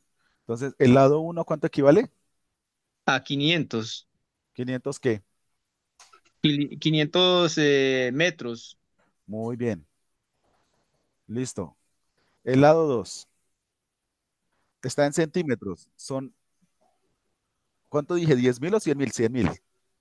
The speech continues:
Speaker 2: Cien mil.
Speaker 1: Cien mil centímetros. Estamos aquí.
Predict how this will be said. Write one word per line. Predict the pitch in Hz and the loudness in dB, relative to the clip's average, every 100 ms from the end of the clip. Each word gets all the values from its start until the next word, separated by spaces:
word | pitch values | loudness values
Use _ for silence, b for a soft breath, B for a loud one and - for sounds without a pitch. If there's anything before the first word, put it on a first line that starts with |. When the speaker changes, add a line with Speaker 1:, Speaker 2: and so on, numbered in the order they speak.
| _ _ | _ _
Speaker 2:
Cien | - 160 165 | -2 0 2
mil. | 170 117 101 _ _ _ | 0 -2 -6 _ _ _
Speaker 1:
Cien | - 143 139 | -2 -2 0
mil | 156 | -2
centímetros. | 180 165 190 170 127 95 87 - - _ _ | -2 -4 -6 -6 -6 -8 -12 -14 -20 _ _
Estamos | 117 - 127 131 143 - _ | -10 -2 0 0 -6 -14 _
aquí. | 117 117 - 170 127 90 | 0 0 0 -8 -8 -12